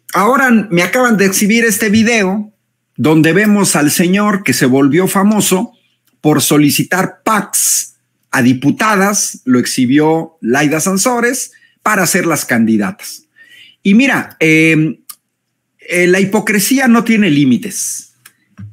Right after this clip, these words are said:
Eh, en dos mil diecisiete, mientras estabas viendo el video, es facilísimo, todo el mundo lo puede hacer con un navegador. Simplemente puse en mi navegador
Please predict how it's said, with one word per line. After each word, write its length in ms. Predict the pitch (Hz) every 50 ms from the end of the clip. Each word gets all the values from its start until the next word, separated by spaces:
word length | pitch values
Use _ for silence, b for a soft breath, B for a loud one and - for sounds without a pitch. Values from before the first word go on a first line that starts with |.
| -
Eh, 720 | - 156 143 143 143 143 143 143 143 143 147 - - - _ -
en 160 | - 156 139 135
dos 180 | 160 165 -
mil 200 | 190 240 254 247
diecisiete, 1040 | 208 226 196 170 - - - 160 143 - - 233 226 220 220 - - 226 247 320 - - - - - - - _ _ _ _ _ _ _ _ -
mientras 520 | 127 127 139 135 127 - 147 139 131 -
estabas 480 | 151 123 - - 170 175 170 165 135 131
viendo 360 | 135 165 170 170 160 156 143
el 160 | 135 131 131
video, 600 | 139 180 185 214 226 226 214 208 233 302 - _ _ _ _ _ 175 196
es 220 | - 160 151 - -
facilísimo, 840 | 165 156 151 - 185 190 202 226 254 240 185 - 202 190 180 175 175
todo 480 | - 226 233 240 240 247 247 220 214
el 60 | 180 165
mundo 300 | 175 190 202 202 190 165
lo 180 | 143 139 127
puede 460 | - 160 160 165 165 156 135 123 120 -
hacer 440 | 107 117 113 - - 151 151 131 -
con 180 | 127 117 120
un 140 | 135 135 139
navegador. 720 | 143 143 143 151 147 143 160 180 190 185 190 220 - 311 b b b b b b b b b b b b
Simplemente 800 | - - - 285 247 - 233 233 226 220 233 240 226 190 214 202
puse 680 | - - - 226 240 208 190 - 190 175 175 175 180 _ _ _ _ _ _ _ _ _ _ _ _ _ - _ -
en 200 | - 160 165 165
mi 100 | 165 175
navegador 880 | 165 165 165 165 175 170 175 180 190 208 208 196 180 190 196 190 -